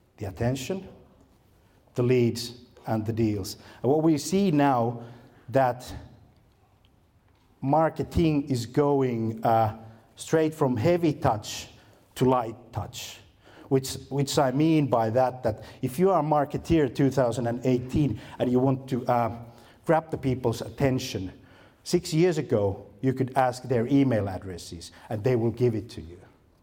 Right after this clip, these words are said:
And it's getting harder and harder and harder to get the leads from that attention because the amount of bullshit is going up the roof.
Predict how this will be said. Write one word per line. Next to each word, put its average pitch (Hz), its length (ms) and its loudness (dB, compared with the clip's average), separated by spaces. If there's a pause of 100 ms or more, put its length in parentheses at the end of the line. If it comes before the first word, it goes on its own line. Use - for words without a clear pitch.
(1080)
And 131 100 0
it's 127 120 -4
getting 131 240 0
harder 151 680 2
and 123 140 2
harder 127 500 0
and 104 160 -6
harder 123 400 2
to 107 160 -6
get 127 220 -2
the 117 80 0
leads 123 280 0
from 110 200 -6
that 101 180 -8
attention 117 560 -4 (460)
because 127 360 2
the 113 100 -6
amount 123 300 2
of 113 160 -8
bullshit 117 440 0
is 107 100 -4
going 107 320 -4
up 104 160 -8
the 107 100 -8
roof. 95 280 -8